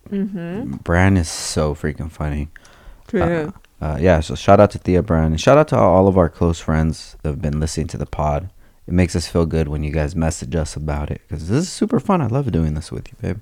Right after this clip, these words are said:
Speaker 1: Me too, babe. So, that was Saturday.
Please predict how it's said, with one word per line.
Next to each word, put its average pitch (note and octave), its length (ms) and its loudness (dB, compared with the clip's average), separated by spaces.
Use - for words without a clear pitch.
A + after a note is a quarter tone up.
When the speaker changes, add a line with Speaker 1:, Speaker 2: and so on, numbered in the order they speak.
Speaker 1:
Me A3 180 -4
too, G3+ 220 -8
babe. F#3+ 320 -10
So, G3+ 460 0
that G3 140 6
was G3+ 140 2
Saturday. F#3+ 600 -4